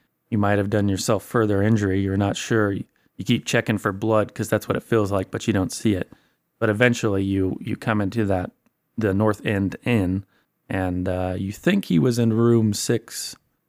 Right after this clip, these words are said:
You're pretty sure that's what he said. And you go to that and you knock on the door. So, uh,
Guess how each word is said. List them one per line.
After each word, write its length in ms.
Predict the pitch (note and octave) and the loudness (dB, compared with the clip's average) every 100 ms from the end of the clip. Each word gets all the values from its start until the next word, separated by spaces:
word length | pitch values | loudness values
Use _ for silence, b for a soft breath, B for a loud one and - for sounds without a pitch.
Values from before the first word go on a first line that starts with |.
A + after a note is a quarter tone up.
| _ | _
You're 80 | G#2 | -6
pretty 180 | C3+ A2+ | -2 -2
sure 200 | - G#2 | 0 -2
that's 200 | F#2 - | -2 -2
what 120 | G2+ | -4
he 80 | F#2+ | -4
said. 400 | - G2 F#2 G2 - _ _ _ | -4 -2 -2 -4 -14 _ _ _
And 160 | G#2 G2 | -2 0
you 60 | G2+ | 4
go 160 | A2 | 4
to 80 | G#2 | 4
that 240 | G2 G2 - | 4 2 2
and 100 | G2+ | 0
you 240 | F#2 - - | -2 -4 -4
knock 320 | A#2 G2 F#2+ G2+ | 0 0 0 -2
on 120 | F2+ | -2
the 80 | F2 | -2
door. 440 | G2 F#2 F2+ F2+ _ _ _ _ | -2 -2 -2 -6 _ _ _ _
So, 240 | G#2 F#2+ F#2 | 0 2 2
uh, 320 | F2+ F2 | 0 -2